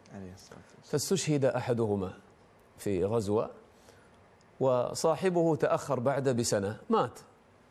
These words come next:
Speaker 1: نعم.
Speaker 2: موتة عادية. يقول طلحة بن عبيد الله رضي الله عنه،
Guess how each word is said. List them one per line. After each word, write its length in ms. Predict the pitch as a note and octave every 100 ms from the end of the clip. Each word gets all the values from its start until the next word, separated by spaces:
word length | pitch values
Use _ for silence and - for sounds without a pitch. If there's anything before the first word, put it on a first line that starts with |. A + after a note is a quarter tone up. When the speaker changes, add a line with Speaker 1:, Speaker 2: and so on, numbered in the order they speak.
| - -
Speaker 1:
نعم. 100 | A2 - -
Speaker 2:
موتة 240 | F3+ C3+
عادية. 500 | C3 C#3 G#2 G2 F#2+ - - - - - - - - - - - -
يقول 320 | D3 G3+ G#3
طلحة 340 | G3 E3 C3+
بن 160 | A#2+ A#2
عبيد 320 | A#2 B2+ A2
الله 180 | A#2 A#2+
رضي 260 | A2+ A2
الله 180 | G#2+ G#2
عنه، 240 | G2+ B2